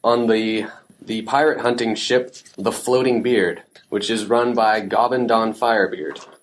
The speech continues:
He is the captain, he's a dwarf, and the Floating Beard is coming into port at the city, the port city of Sheet on the island of Tish. And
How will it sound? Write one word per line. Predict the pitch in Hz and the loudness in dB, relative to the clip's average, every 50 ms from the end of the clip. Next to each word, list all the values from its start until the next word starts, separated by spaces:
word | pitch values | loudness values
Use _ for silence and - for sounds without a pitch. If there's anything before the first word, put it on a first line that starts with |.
| _ - | _ -4
He | 123 123 | 0 0
is | 123 117 - | 0 0 0
the | 113 | -4
captain, | 110 - 127 127 123 - 131 127 | -4 0 2 2 2 2 2 0
he's | 120 110 104 101 | 0 0 0 -2
a | 92 | -4
dwarf, | - 104 110 120 131 135 147 143 - - - - - _ _ - - | -4 -2 0 2 2 2 2 0 -4 -8 -16 -20 -20 _ _ -6 -2
and | 135 143 147 151 151 156 151 156 156 151 147 147 - - - - - - - - - | 0 2 4 4 4 4 4 4 2 2 0 -2 -4 -6 -6 -6 -6 -8 -12 -16 -16
the | - - 131 127 127 123 123 123 123 127 131 127 127 - _ | -8 -4 -2 -2 0 0 0 0 0 0 0 -2 -4 -10 _
Floating | - 147 151 160 165 165 151 | -2 0 2 2 2 2 2
Beard | 139 139 139 143 143 | 2 4 4 4 2
is | 135 135 135 | 2 -2 -2
coming | - 143 135 135 135 | 0 0 2 2 2
into | 131 127 120 123 | 2 0 -2 -4
port | - - - 123 127 135 135 - - - _ | -6 -4 0 0 2 2 0 -2 -6 -8 _
at | 113 113 113 | -4 -4 -4
the | 110 | -2
city, | - - 135 127 127 123 120 120 117 | -2 -2 -2 -2 -2 -2 -2 -2 -2
the | - - - - 113 | -4 -4 -4 -6 -6
port | - - 147 147 147 143 | -2 0 2 2 2 2
city | - - - 131 123 120 123 123 123 123 - _ _ _ _ - | -2 -2 -2 0 0 2 2 2 2 0 -4 _ _ _ _ -6
of | - 113 113 110 113 | -2 -2 0 0 0
Sheet | - - - - 139 117 90 - - - - _ _ | -2 -2 0 0 0 -2 -2 -2 -6 -12 -14 _ _
on | - 107 107 | -2 0 2
the | 107 107 | 4 4
island | 107 107 104 101 | 4 4 2 2
of | 101 - | 0 -2
Tish. | 107 - - - - - _ _ _ | -4 -6 -6 -8 -12 -16 _ _ _
And | - 123 120 120 120 120 120 120 120 120 | 0 2 2 4 4 2 2 2 0 -2